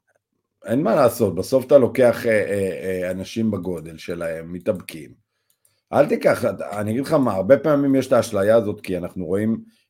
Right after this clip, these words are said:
את החבר'ה של די סי, שזה חבר'ה שהם ברמת, אה, תיכון ומכללות, באים להתאמן איתם, ובאמת זה אלופים של מדינה, אבל הם, הם ילדים עדיין.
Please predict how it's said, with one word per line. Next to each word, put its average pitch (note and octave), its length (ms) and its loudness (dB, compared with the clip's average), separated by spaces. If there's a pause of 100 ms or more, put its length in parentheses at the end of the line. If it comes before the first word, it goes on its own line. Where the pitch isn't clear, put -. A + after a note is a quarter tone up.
את - 100 -12
החבר'ה A#2+ 380 4
של F#2+ 200 -4
די A2+ 220 2
סי, B2 280 -2
שזה F2 500 -4
חבר'ה G2+ 220 -4
שהם D#2 380 -8
ברמת, E2 540 -8
אה, D#2+ 160 -8 (120)
תיכון G2 420 -8
ומכללות, D#2 720 -8 (840)
באים F#2+ 380 -6
להתאמן F#2 420 -4
איתם, C3 320 2
ובאמת G2+ 400 -2
זה F#2+ 100 0
אלופים F2+ 360 -6
של A2+ 180 -4
מדינה, C3 460 4 (460)
אבל E2+ 240 -8 (100)
הם, F2 200 -16
הם F2 140 -12
ילדים F2 460 -2
עדיין. D2+ 260 -8